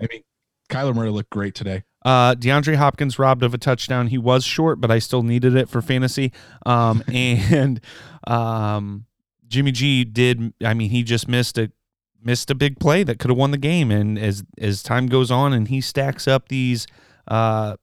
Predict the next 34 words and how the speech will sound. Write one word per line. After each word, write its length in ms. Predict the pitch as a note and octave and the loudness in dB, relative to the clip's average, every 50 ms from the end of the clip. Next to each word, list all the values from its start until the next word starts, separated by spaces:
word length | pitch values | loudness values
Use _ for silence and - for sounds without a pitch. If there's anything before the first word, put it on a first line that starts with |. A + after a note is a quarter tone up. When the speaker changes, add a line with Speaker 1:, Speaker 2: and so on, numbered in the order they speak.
| _ _ _ _ | _ _ _ _
Speaker 2:
these 280 | - A2+ A2+ G#2+ G2+ G2 - - A2 | -6 -4 -4 -4 -6 -10 -14 -14 -8
game-winning 560 | - B2 B2+ B2+ C3+ C#3 C3+ C3+ C3+ C3 C3 B2 | -2 0 2 2 2 2 2 2 2 0 0 -2
pass 340 | - C3 B2 B2+ C#3 - | 0 0 0 0 0 0
opportunities 720 | - B2+ - - C3 B2 - C#3 C3+ C#3 C#3 C#3 C#3 B2+ | -2 -2 -2 -2 -4 -4 -2 -2 0 0 0 0 -2 -2
that 120 | A#2 A2 - | -4 -4 -2
he's 200 | A#2+ B2 B2 A#2 | -2 -2 -2 -2
just 240 | - A#2+ A2+ - - | -4 -8 -8 -4 -2
missing, 360 | A#2+ B2+ A#2+ - C#3+ C#3+ C#3 | -2 -2 -2 -2 -4 -4 -2
people 220 | - A#2+ A2+ - A#2 | -4 -2 0 0 0
are 60 | A2 | 0
gonna 140 | A2+ A#2 A#2 | 0 -2 -2
start 240 | - - A#2+ B2+ A#2+ | -2 -2 -4 -4 -2
talking 300 | - C3+ C#3+ C#3+ - A2+ | 0 0 0 0 -2 -2
about 240 | G#2 G#2 G2+ G2+ G#2 | 0 0 0 0 -2
it. 100 | G#2 - - - - - - - - _ _ - | -4 -8 -12 -20 -20 -20 -20 -20 -20 _ _ -4
Uh, 500 | - A#2 A#2 A#2 A2+ A2+ A#2 A#2 A2+ A2 - _ - | 0 2 4 4 4 2 2 0 -2 -4 -8 _ -8
and 220 | - A#2 A2+ A2+ A#2 | -4 -2 0 0 2
here's 240 | C3 E3+ G3+ F3+ | 2 0 0 -2
the 100 | D#3 - | -6 -12
game 380 | A2+ B2 A#2+ A#2 A#2+ B2+ C#3 C#3+ | -12 -10 -4 0 2 2 2 2
that 80 | C#3+ B2 | 0 -2
just 200 | B2 C#3+ C#3 - | -2 -2 -2 -2
finished 320 | - D3 C#3+ C#3 - - C#3 | -4 -4 -4 -4 -4 -4 -4
up 100 | C#3 C3+ | -4 -4
not 200 | - B2 B2+ A#2+ | -4 -6 -6 -4
too 120 | - C#3 C3 | -4 -2 0
long 220 | C3 C#3+ D#3 E3 | 0 0 0 -2
ago. 140 | D3+ B2 A2+ | 0 -2 -2
Saints 480 | G#2+ - - A#2+ B2 D3 C#3+ - - | -2 -2 -2 -2 -2 -2 -4 -8 -8
thirty-four, 500 | - C#3 C3+ C3+ C3+ B2+ - C#3 C#3 D3 | -6 -4 -4 -4 -4 -6 -4 -2 -2 -2
Buccaneers 640 | D3 B2 A2 B2 C3 - - C#3 C3 C3 C3 C3 - | 0 0 0 -2 -2 0 -2 -2 -2 -2 -2 -4 -4
twenty-three. 540 | - - C#3 C3+ C3+ C3 - D#3 F3 D#3 A#2 | -4 -4 -4 -4 -4 -4 -6 -6 -6 -6 -8
Tom 360 | - - C3 C3+ D#3 E3 F3 | -6 -4 -2 0 0 0 0
Brady 540 | D#3 E3+ E3 D#3+ D3 B2+ A#2 A#2+ B2 D3+ - | 0 0 2 2 2 0 0 -2 -2 -4 -6